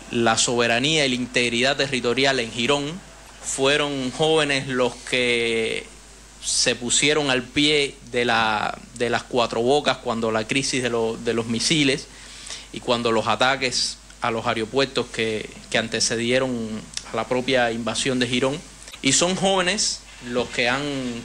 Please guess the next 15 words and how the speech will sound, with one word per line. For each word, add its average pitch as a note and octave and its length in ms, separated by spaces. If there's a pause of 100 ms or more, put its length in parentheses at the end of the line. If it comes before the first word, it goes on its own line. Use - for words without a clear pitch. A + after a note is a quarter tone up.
construido C3 720
y B2 80
los A2+ 120
principales A#2+ 920 (260)
partícipes A#2+ 640
de A2 140
todas B2 260
la-, G#2+ 320 (880)
las A#2 280
tareas B2+ 400
de A#2+ 100
la, G#2+ 360
de A#2 120
la A2+ 120
revolución. A2+ 640